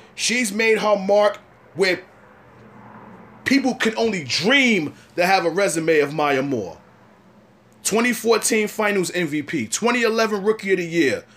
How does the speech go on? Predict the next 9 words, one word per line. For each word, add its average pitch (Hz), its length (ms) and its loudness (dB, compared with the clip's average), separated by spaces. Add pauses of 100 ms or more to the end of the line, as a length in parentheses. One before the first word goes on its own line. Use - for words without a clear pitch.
(220)
four-time 220 680 2
champ, 156 440 -2
seven-time 226 720 2
All 202 260 2
N 185 180 -2
B 170 200 -2
A, 120 180 -2 (160)
six-time 226 760 0 (100)
All-Star, 175 640 2